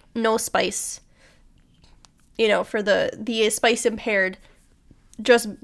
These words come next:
salt and pepper and bread and butter. I'm sorry, my, my intestines are, are revolting right now. <clears throat> I don't know what's happening. I drank a lot of tea today. I think it's just, like,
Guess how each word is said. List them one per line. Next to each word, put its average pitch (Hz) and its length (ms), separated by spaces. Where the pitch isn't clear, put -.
salt 233 240
and 233 80
pepper 220 500
and 214 200
bread 196 420
and 214 160
butter. - 240
I'm 247 160
sorry, 180 220
my, 190 180
my 202 280
intestines 202 760
are, 185 280
are 208 140
revolting 196 500
right 196 160
now. 202 180
<clears throat> - 400
I 294 140
don't 233 160
know 226 80
what's 202 160
happening. 196 400
I 208 80
drank 240 280
a 240 40
lot 226 180
of - 60
tea 214 220
today. 220 340
I 208 40
think 202 240
it's 190 140
just, 185 220
like, - 280